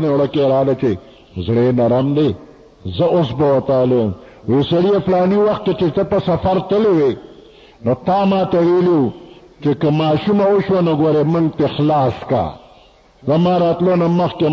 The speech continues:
مخکې ماشومه دې شوې وه، خو ما درته وی چې ما مړه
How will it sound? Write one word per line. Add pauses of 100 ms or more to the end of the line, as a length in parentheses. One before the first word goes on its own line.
مخکې (600)
ماشومه
دې (140)
شوې
وه، (340)
خو
ما
درته
وی
چې
ما
مړه